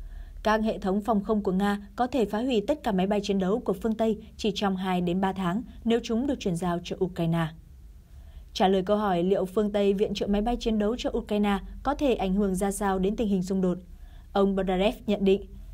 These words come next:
hệ thống phòng không của Nga hoạt động rất hiệu quả. Moscow sẽ quét sạch tất cả nguồn cung của Ukraine trong vòng hai đến ba tháng.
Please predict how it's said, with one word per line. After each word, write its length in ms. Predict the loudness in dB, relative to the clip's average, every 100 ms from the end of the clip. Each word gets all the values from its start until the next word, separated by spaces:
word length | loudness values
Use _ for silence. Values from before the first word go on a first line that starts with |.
| -8
hệ 160 | -4 0
thống 280 | 2 2 2
phòng 160 | 0
không 200 | 0 0
của 100 | 0
Nga 220 | 2 2
hoạt 240 | 2 0 0
động 200 | -2 0
rất 140 | 0
hiệu 140 | 0 0
quả. 280 | 2 0 -4 -12 -14 -8 0
Moscow 680 | 0 0 0 0 2 0
sẽ 160 | 0 -2
quét 200 | -2 0
sạch 160 | -2 0 -2
tất 160 | -2
cả 140 | -2 0
nguồn 280 | 2 0 0
cung 200 | -2 0
của 100 | 0
Ukraine 520 | 0 0 0 0 0 -4 -6
trong 200 | -2 0
vòng 220 | 2 0
hai 260 | 0 -2 0
đến 220 | 0 0
ba 140 | 0 0
tháng. 300 | 0 -2